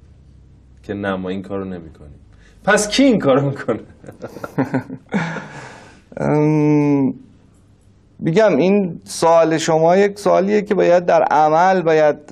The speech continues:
Speaker 2: برخورد بکنید باش و ببینید، یعنی قانوناً و اخلاقاً و تعهداً به هر شکل ما به عنوان اون قسمی که در وقتی که فارغ التحصیل شدیم یه وظایفی داریم. این وظایف خب یک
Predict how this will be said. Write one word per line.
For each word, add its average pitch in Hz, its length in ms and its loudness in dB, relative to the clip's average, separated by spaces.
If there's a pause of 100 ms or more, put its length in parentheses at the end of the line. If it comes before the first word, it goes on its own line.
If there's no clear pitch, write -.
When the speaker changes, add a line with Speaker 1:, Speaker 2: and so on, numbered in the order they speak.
(160)
Speaker 2:
برخورد 143 480 2
بکنید 147 460 -2
باش 139 360 0
و 143 100 2
ببینید، 135 360 -2
یعنی 156 560 0 (840)
قانوناً 165 640 2 (120)
و 165 320 4 (240)
اخلاقاً 160 800 2
و 143 200 2 (760)
تعهداً 143 760 2
به 147 60 2
هر 139 180 2
شکل 151 260 -6
ما 156 140 0
به 151 100 2
عنوان 147 260 2
اون 151 240 0
قسمی 143 420 0
که 156 100 -2
در 139 180 4
وقتی 131 300 -2
که 131 80 -12
فارغ 135 180 2
التحصیل 131 360 -4
شدیم 143 300 -4 (480)
یه 170 120 2
وظایفی 160 580 2
داریم. 127 220 2
این 170 140 0
وظایف 170 500 2
خب 175 220 -2 (760)
یک 160 520 0